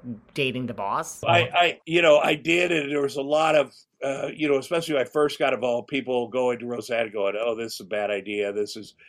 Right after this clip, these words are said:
Speaker 2: you know, but to her credit, man, she was, she had my back, and then so, of course, I was gonna have her back.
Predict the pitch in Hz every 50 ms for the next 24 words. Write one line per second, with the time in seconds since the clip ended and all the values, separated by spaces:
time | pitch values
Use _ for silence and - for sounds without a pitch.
0 | - - - - - - - 143 139 131 123 117 120 123 117 - - - 143 135
1 | 139 156 160 - - 156 151 156 156 160 160 151 127 107 120 120 120 117 117 -
2 | - - 131 135 139 135 135 127 123 - - - _ _ _ _ _ _ _ -
3 | - - 139 156 151 160 151 147 120 123 139 143 143 135 135 120 113 113 110 -
4 | - - 120 127 135 139 131 127 - - 156 147 139 127 123 120 - - 127 127
5 | 127 - 147 147 139 143 127 123 120 127 127 113 107 110 107 - - 113 113 98
6 | 107 92 90 90 -